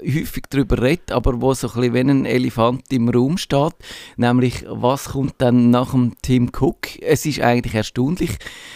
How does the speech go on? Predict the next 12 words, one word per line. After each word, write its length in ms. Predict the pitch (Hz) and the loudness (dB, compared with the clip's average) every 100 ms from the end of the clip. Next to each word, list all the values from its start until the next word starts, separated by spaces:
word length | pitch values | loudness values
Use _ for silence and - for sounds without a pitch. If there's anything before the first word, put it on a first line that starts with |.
| - - | -20 -4
dass 180 | 135 123 | 0 0
er 60 | 123 | -2
sich 460 | - 127 - - - - | -2 -2 -2 -6 -12 -2
lang 580 | 139 117 113 147 185 147 _ _ _ - | 2 4 4 2 -2 -6 _ _ _ 0
gehebt 460 | - 135 - - | 2 2 0 -2
hat. 220 | 156 - _ - - | -2 -2 _ -14 -8
Hast 380 | 113 135 - - | -2 0 -2 -2
du 360 | 160 - 90 | -4 -4 -4
irgendeinen 400 | 120 151 143 139 | 0 0 2 0
Verdacht? 680 | 127 127 123 170 - - 127 | 0 2 2 2 -2 -8 -2
Wird 280 | 143 143 143 | 0 0 -2
irgendjemand 420 | 139 139 131 | 0 2 2